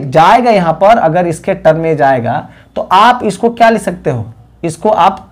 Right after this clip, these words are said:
क्या लिख सकते हो, एम एल के power क्या हो जाएगा, एम एल के power क्या हो जाएगा, यहाँ पर देखिए, यहाँ पर L, तो Q हो जाएगा ना। और यह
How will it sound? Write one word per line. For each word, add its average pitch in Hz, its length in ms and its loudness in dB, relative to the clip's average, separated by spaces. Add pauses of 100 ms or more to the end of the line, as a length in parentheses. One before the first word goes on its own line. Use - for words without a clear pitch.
(140)
क्या 180 120 4
लिख 156 120 0
सकते - 260 -8
हो, 117 140 -10 (500)
एम 220 320 4 (760)
एल 208 260 2 (440)
के 196 100 0
power 196 340 4
क्या 233 140 0
हो 226 60 0
जाएगा, 135 320 -2 (480)
एम 208 260 2
एल 196 280 0
के 202 120 -2
power 202 200 2
क्या 214 140 2
हो 185 40 2
जाएगा, 143 160 0
यहाँ 151 140 -2
पर 147 80 -2
देखिए, 123 240 -10
यहाँ 156 260 0
पर 143 160 -2
L, 123 160 -4
तो - 380 -10
Q 226 200 0
हो 214 80 2
जाएगा 214 240 4
ना। 269 200 -2 (400)
और 185 160 4
यह 202 80 2